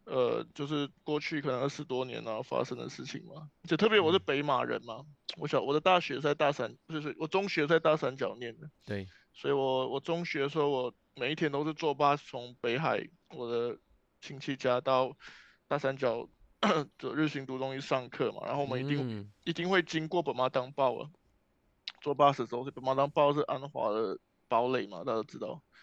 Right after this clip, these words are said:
Speaker 1: 所以我所谓我九，九零年代那时候，就是那时候马来西亚政治还比较封闭的时候，不是，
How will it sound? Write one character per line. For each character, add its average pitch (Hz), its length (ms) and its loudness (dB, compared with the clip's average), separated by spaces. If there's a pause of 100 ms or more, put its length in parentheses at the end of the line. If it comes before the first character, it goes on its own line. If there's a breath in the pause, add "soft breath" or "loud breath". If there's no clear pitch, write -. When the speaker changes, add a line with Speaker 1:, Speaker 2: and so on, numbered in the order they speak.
(300 soft breath)
Speaker 1:
所 - 160 -6
以 139 40 0
我 135 80 0
所 - 160 -8
谓 139 100 0
我 131 160 -2
九， 139 220 -4 (160)
九 135 140 -4
零 147 120 -2
年 147 160 -4
代 170 160 6
那 170 100 6
时 151 100 0
候， 156 200 6
就 156 140 -6
是 160 320 2 (380 loud breath)
那 185 80 0
时 190 40 6
候 190 60 4
马 135 120 4
来 143 60 4
西 151 80 2
亚 165 120 8
政 165 200 0
治 160 260 -4
还 139 260 -2
比 - 140 -16
较 143 180 2
封 143 260 -12
闭 143 180 -4
的 127 100 0
时 123 160 -6
候， 131 240 2
不 - 140 -16
是， 151 100 -8